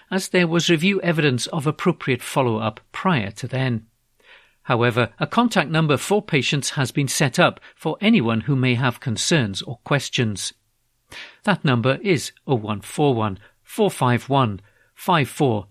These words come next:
three five. Oh one four one, four five one, five four three five. And it's staffed between eight A M and eight P M from Monday to Sunday.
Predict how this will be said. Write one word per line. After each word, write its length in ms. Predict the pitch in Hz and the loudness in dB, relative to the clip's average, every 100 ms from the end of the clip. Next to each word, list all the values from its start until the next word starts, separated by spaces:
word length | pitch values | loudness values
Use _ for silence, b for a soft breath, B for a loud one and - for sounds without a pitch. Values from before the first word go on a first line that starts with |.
| _ | _
three 280 | - 123 101 | -4 -2 -2
five. 600 | - 147 127 110 - - _ _ _ _ _ _ _ b b _ | 2 4 4 0 -4 -16 _ _ _ _ _ _ _ b b _
Oh 80 | 208 | 0
one 260 | 165 120 110 | 2 0 -2
four 320 | - 190 156 | 0 2 4
one, 280 | 113 98 - _ _ | 2 -2 -8 _ _
four 280 | _ - 208 | _ -2 -2
five 400 | 185 131 120 - | 0 0 0 0
one, 320 | 143 127 92 - _ _ _ | 2 2 0 -10 _ _ _
five 360 | - 131 110 | -4 -2 -2
four 380 | - 160 123 98 _ | -2 0 0 -2 _
three 280 | - 170 156 | -4 -2 0
five. 560 | - 170 135 113 - _ _ _ _ _ _ B B B | 2 2 4 0 -4 _ _ _ _ _ _ B B B
And 160 | 233 | 2
it's 160 | 156 - | 2 -2
staffed 480 | - 131 107 - - | -2 -2 -2 -8 -12
between 380 | 117 143 120 - | -6 -4 -4 0
eight 180 | 170 160 | -2 2
A 140 | 131 | 2
M 200 | 127 135 - | 4 2 0
and 280 | 190 208 190 - | 2 2 0 0
eight 280 | 190 190 - | 0 -2 -4
P 240 | 214 190 | 2 2
M 240 | 120 104 - b b b | 0 -4 -10 b b b
from 200 | 120 107 | -4 0
Monday 460 | 180 165 117 117 - | 2 2 0 -2 -2
to 100 | 180 | -2
Sunday. 480 | - 110 110 113 | -2 -4 -6 -8